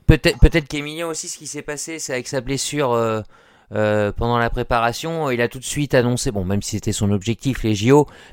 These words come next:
mais là, il s'est dit, bon, bah, je suis blessé, euh, de toute façon, je vais pas faire, je vais faire un mauvais début de saison, donc là, c'est clair, J O, J O, et puis, bah,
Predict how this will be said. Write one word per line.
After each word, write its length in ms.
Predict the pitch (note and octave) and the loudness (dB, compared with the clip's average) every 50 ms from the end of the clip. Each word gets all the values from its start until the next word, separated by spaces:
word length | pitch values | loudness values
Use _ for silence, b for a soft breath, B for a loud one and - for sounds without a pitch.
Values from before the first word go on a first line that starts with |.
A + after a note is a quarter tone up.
| B - | B 2
mais 60 | A2+ | 4
là, 80 | B2 | 6
il 80 | B2+ B2+ | 6 6
s'est 160 | - - B2+ | 4 0 -4
dit, 140 | A2+ A#2+ B2+ | -4 -4 -4
bon, 140 | A#2+ C3+ B2+ | -4 -2 0
bah, 120 | B2+ B2 | 0 -2
je 80 | A#2 - | -2 -4
suis 140 | - B2+ A2+ | -10 -12 -6
blessé, 500 | A2+ B2+ B2 - - C#3 C#3 C#3 C3+ B2+ | -4 -4 -2 0 2 6 6 8 8 8
euh, 60 | A#2 | 6
de 40 | G#2+ | 4
toute 80 | - | 4
façon, 240 | - A2+ - - C3 | 2 0 2 2 0
je 60 | G#2 | 0
vais 80 | A#2+ A2 | 0 0
pas 140 | A#2 A2+ A2 | 0 0 0
faire, 260 | - - A#2 A2+ F#2 | 0 -2 -2 -4 -4
je 100 | A2+ G#2 | -6 -8
vais 60 | A#2 | -8
faire 140 | A2+ - B2 | -6 -4 -4
un 80 | A#2 A#2 | -4 -2
mauvais 160 | A#2 A#2+ B2 | -2 -2 -2
début 240 | A2+ A#2+ A2+ A#2+ A#2 | -4 -6 -8 -8 -8
de 40 | - | -8
saison, 360 | - B2+ A#2+ A#2+ C3 B2+ B2+ | -8 -6 -6 -6 -6 -6 -6
donc 180 | A#2 G#2+ - - | -8 -10 -8 -4
là, 120 | B2 B2 A#2 | -4 -4 -4
c'est 160 | - - A2 | -4 -8 -10
clair, 300 | - B2 B2 A#2+ G#2+ A2 | -6 -4 -4 -4 -4 -6
J 180 | G2 G#2 A2+ | -10 -8 -6
O, 80 | A#2+ A#2 | -6 -6
J 140 | G#2+ G2 A2+ | -6 -6 -6
O, 120 | C3+ E3+ | -4 -4
et 60 | E3+ | -2
puis, 160 | C#3+ - B2 G#2+ | -2 -2 0 0
bah, 140 | A#2 A2 | -2 -2